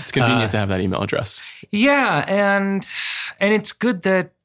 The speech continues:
Speaker 2: we bonded the way that we did on the last film. You know, after Young Adult, uh, Charlize and I have just been actively looking for something else to work on
Speaker 1: Mm-hmm.
Speaker 2: together. I mean, it's kinda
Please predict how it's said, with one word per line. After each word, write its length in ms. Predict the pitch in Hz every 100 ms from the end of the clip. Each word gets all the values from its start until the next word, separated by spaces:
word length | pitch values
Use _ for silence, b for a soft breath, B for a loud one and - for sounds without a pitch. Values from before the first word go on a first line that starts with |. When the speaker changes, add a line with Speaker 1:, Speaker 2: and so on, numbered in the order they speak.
| _ 151
Speaker 2:
we 140 | 170
bonded 460 | 135 160 254 165 110
the 60 |
way 100 | 87
that 100 | -
we 80 | 104
did 220 | - 80
on 100 | 73
the 180 | - -
last 340 | - 52 - -
film. 160 | 113
You 60 | 120
know, 80 | 127
after 260 | 165 -
Young 220 | 185 160 139
Adult, 420 | 127 120 117 - -
uh, 640 | 123 117 113 113 113 113
Charlize 460 | 110 131 120 113 117
and 60 |
I 80 | 104
have 120 | 101
just 180 | 110 107
been 340 | 107 104 104 - _ _ _ _ _
actively 540 | 117 120 - 110 110 104
looking 300 | 110 117 104
for 100 | 110
something 300 | 104 98 95
else 200 | 92 -
to 160 | -
work 280 | 98 107 113
on 240 | 98 95
Speaker 1:
Mm-hmm. 160 | 120 117
Speaker 2:
together. 420 | 110 95 92 98
I 80 | 98
mean, 220 | 95 95
it's 160 | 98 -
kinda 420 | 107 98 95